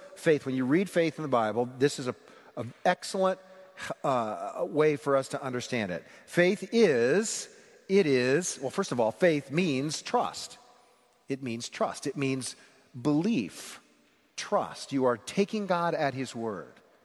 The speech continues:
That's what faith is. But let's, let's take a look at what else he says about it. It's the assurance. It's the assurance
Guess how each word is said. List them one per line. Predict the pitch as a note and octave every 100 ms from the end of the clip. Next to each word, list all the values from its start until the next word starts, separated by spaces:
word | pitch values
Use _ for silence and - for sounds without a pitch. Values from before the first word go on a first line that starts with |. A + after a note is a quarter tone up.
| _
That's | B2 -
what | -
faith | - D3 B2+ - -
is. | A#2+ F#2+ C2 - - - -
But | - C#3+
let's, | F#3 - -
let's | F#3
take | - B3+
a |
look | G#3+ G3
at | D#3+ -
what | D#3 D#3+
else | D3+ E3
he | C3+
says | - A#2
about | A#2 G#2 F#2
it. | -
It's | E3+ -
the | F3
assurance. | E3 - C4+ C#4 C#3+ F#2 - - - - _ _ _ _ _ _ _ _ _ _ _ D3
It's | -
the | F#3 E3+
assurance | - - C4 F#3 D3